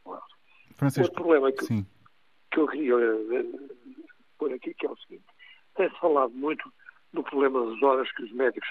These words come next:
Speaker 1: prestam. Curiosamente, aquilo que me parece mais importante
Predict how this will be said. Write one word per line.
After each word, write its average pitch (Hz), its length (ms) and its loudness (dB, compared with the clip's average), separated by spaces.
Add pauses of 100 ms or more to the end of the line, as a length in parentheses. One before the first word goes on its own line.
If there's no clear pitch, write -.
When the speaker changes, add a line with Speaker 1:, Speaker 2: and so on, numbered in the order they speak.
(120)
Speaker 1:
prestam. - 380 -8 (840)
Curiosamente, 151 800 2
aquilo 156 220 -2
que 165 120 -6
me 123 180 -8
parece 127 300 -4 (120)
mais 123 360 -8
importante 127 480 -6